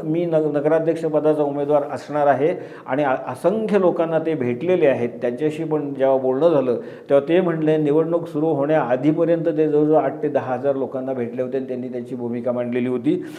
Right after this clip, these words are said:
तर त्याच्यामुळं शरद तात्यासाहेब काटकर हे किंग मेकर ठरणार आहे, गेम चेंजर ठरणार आहे, आहेत,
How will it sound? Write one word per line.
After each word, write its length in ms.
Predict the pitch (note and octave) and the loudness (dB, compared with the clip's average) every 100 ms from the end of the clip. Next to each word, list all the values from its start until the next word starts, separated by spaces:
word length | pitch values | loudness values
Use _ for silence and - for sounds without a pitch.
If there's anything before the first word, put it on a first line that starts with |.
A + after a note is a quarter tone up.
| - - | -18 -4
तर 60 | C#3+ | 0
त्याच्यामुळं 500 | A#2 C3+ E3 E3+ F#3+ F3+ | 2 4 4 4 2 2
शरद 220 | D#3+ F3 E3+ | 2 4 2
तात्यासाहेब 400 | D3+ D#3+ E3 E3 | 2 4 4 4
काटकर 500 | D3 C#3 E3+ F#3+ A3 | 2 2 4 4 4
हे 600 | B2 D3 F#3 A3 - - - - | 2 4 4 4 -2 -12 -14 2
किंग 220 | D#3+ G3 | 4 6
मेकर 320 | F3 E3 G#3 | 4 6 6
ठरणार 340 | G3 F#3 F#3 F#3+ | 6 4 6 6
आहे, 100 | F#3 | 4
गेम 320 | D3+ F3 F3 | 6 4 4
चेंजर 440 | F3 F3 E3+ G3+ | 2 2 6 4
ठरणार 380 | G3+ F3 E3 E3 | 4 2 2 6
आहे, 140 | E3 D#3 D#3+ | 6 4 4
आहेत, 320 | D3 D#3+ | 4 6